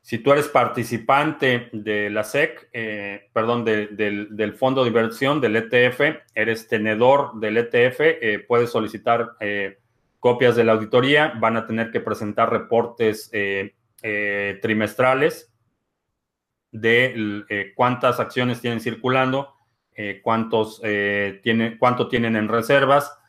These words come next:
eh, tienen que probar que tienen esas reservas, entonces, eh, la, la supervisión, eh, directa regular cae en la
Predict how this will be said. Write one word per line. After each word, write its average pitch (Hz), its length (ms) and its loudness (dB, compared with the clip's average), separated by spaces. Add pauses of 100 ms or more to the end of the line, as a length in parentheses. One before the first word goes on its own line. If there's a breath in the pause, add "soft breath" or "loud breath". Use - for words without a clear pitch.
(280)
eh, 107 280 -2
tienen 123 280 2
que 117 80 2
probar 120 480 2
que 123 100 -2
tienen 117 300 -4
esas 113 240 -4
reservas, 139 500 0
entonces, 120 680 -4
eh, 98 400 -8 (640)
la, 110 460 2
la 110 180 2
supervisión, 135 1120 2
eh, 107 380 -2
directa 113 640 0
regular 123 560 0
cae 113 400 0
en 107 220 -8
la 98 360 -6